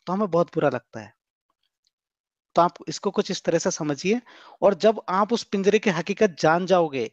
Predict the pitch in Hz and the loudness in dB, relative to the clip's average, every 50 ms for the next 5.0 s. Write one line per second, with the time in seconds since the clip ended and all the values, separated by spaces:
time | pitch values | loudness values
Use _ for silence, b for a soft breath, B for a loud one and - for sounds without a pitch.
0 | _ - 202 185 - - - - 160 160 170 185 165 - - 196 202 202 190 185 | _ -6 -6 -6 -6 -6 -2 0 0 0 0 -2 -4 -4 -4 -2 -2 -2 0 0
1 | 185 170 - 175 175 - 175 170 165 180 - - - 185 160 - 180 170 208 185 | -2 0 0 0 -2 0 2 2 2 2 2 0 -2 -2 0 -2 0 0 0 0
2 | 143 - 151 143 160 170 160 175 165 151 131 120 117 107 b b b b b b | 2 2 2 2 2 2 0 0 2 2 0 -4 -8 -8 b b b b b b
3 | b _ 180 185 180 175 - 165 - - 185 175 135 - 156 165 170 - - - | b _ 2 4 4 4 4 2 2 0 -2 -2 2 2 0 0 0 -4 -10 -12
4 | - - 135 131 160 165 156 147 175 170 - 180 175 196 185 - - 170 160 151 | 0 2 4 4 4 4 2 0 -4 -6 -4 -4 -4 -4 -4 -4 -4 -4 -4 -4